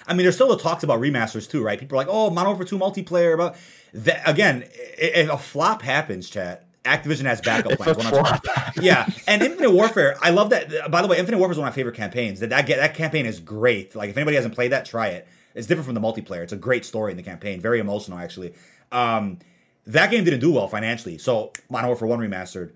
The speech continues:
Speaker 1: Black Ops three year two. Uh, World War two was doing great, and they still did a Black Ops three year three, and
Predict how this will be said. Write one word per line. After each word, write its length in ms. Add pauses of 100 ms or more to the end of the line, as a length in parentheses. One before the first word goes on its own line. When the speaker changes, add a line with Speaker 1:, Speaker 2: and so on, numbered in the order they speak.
Speaker 1:
Black 300
Ops 140
three 240
year 420
two. 420 (400)
Uh, 300
World 180
War 80
two 140
was 160
doing 180
great, 240
and 160
they 60
still 280
did 120
a 40
Black 240
Ops 140
three 240
year 240
three, 560 (300)
and 480